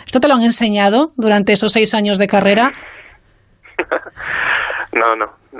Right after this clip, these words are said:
Speaker 2: O sea, me lo enseñé en la universidad, pero por todo lo que hice afuera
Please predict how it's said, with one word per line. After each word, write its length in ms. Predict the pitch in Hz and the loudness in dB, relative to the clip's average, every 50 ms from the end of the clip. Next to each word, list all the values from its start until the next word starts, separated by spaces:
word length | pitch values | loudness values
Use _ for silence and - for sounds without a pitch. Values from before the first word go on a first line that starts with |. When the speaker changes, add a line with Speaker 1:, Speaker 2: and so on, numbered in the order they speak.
| - - _ - | -20 -20 _ -16
Speaker 2:
O 60 | 127 - | -12 -4
sea, 240 | - 131 113 113 101 - - - - _ _ - - | 0 0 0 0 0 -4 -12 -20 -20 _ _ -20 -10
me 140 | 120 120 120 | -6 -4 -2
lo 100 | 120 123 | -2 -2
enseñé 260 | 113 - 123 123 135 | -2 -2 -2 0 0
en 60 | 135 | 0
la 80 | 135 135 | 0 0
universidad, 560 | 131 131 127 127 123 - 127 120 120 127 - - | 0 2 0 0 0 0 0 0 0 0 0 -2
pero 280 | - 139 123 120 120 113 | -4 0 0 0 0 0
por 180 | - 123 117 117 | 0 -2 -2 0
todo 180 | - 123 120 | 0 0 2
lo 100 | 117 117 | 2 0
que 160 | 113 - 113 | -2 -2 -4
hice 540 | 117 120 120 - 135 127 123 123 123 123 123 - _ _ _ _ _ - - - - _ - _ | -4 -6 -6 -4 -2 0 0 0 0 -2 -4 -6 _ _ _ _ _ -20 -20 -20 -20 _ -18 _
afuera 640 | - - 135 - - 135 127 127 120 117 113 113 - | -4 -4 -4 -4 -2 -2 -2 0 0 0 -2 -2 -8